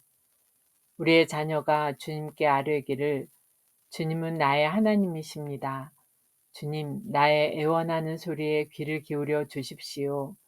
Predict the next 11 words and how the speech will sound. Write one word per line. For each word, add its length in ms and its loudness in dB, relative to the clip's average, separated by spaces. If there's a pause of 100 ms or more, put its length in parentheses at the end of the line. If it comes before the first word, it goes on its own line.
(280)
하고 300 0
말하게 480 4
될 180 0
것을 340 -2
선포합니다. 880 -2 (880)
우리의 340 6
자녀의 800 -2
구원의 500 2
힘이신 640 2
주 220 -2
하나님, 680 -4